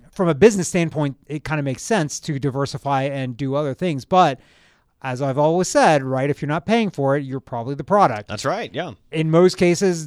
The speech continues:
Speaker 1: not necessarily true with Firefox, but now I think it's becoming more and more true. Because personally,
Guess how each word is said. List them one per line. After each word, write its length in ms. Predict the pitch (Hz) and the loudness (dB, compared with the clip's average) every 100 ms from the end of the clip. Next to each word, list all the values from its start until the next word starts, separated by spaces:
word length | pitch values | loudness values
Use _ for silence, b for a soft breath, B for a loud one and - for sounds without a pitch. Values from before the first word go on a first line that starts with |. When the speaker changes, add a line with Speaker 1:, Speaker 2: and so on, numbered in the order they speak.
| 135 | -10
Speaker 1:
not 460 | 139 147 151 165 202 | -4 0 2 0 -2
necessarily 600 | 202 190 - 214 208 208 | -4 -6 -4 -2 0 -2
true 300 | - 214 220 | -4 -4 -2
with 220 | 214 - | 0 0
Firefox, 500 | 220 220 226 247 240 | 0 0 0 0 -2
but 120 | 165 143 | -4 -2
now 120 | 147 | 0
I 100 | 147 | -2
think 160 | 151 135 | -4 -8
it's 120 | - _ _ | -10 _ _
becoming 320 | 151 147 135 | -8 -4 -4
more 180 | 131 139 | -4 -4
and 80 | 131 | -4
more 120 | 143 139 | -4 -6
true. 140 | 127 | -6
Because 180 | 110 160 | -6 0
personally, 440 | 220 226 220 190 | 2 2 0 -2